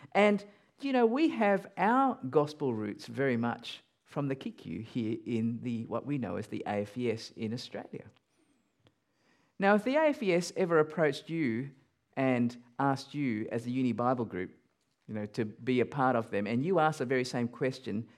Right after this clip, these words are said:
and if the answer is still the same, or as, the same as what the S C M said, "No, the cross is not central," make sure you disaffiliate from the A F E S, won't you? Right.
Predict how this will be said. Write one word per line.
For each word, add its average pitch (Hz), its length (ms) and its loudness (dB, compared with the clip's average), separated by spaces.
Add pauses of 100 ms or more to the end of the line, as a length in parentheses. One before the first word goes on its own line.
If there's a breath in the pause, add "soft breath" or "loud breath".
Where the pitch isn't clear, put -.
(120)
and 143 160 2
if 151 100 2
the 160 140 -2
answer 202 300 0
is 160 100 -4
still 160 180 -4
the 131 120 -2
same, 120 600 -2
or 98 300 0
as, 131 220 0
the 123 120 -4
same 147 320 0
as 123 220 -2
what 131 220 0
the 131 160 -6
S 123 160 0
C 120 180 -2
M 139 140 0
said, 110 280 -6
"No, 127 280 2 (260 loud breath)
the - 80 -2
cross 147 320 0
is 127 140 -8
not 123 160 -2
central," 139 400 -2
make 311 180 -4
sure - 180 -8
you 143 80 -2
disaffiliate 110 640 -4
from - 140 -12
the 98 80 -6
A 95 120 -6
F 95 140 -12
E 107 140 -6
S, - 140 -10
won't 104 280 -10
you? - 160 -18 (680 soft breath)
Right. - 140 -20